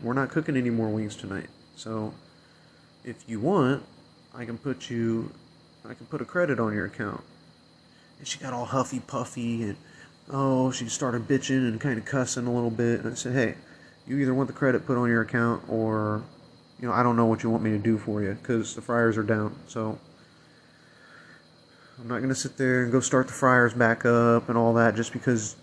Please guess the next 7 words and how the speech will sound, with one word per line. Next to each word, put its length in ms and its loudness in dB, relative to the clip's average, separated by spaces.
you 160 0
can't 300 0
make 220 -4
up 140 -4
your 80 -2
mind 600 2
or 460 0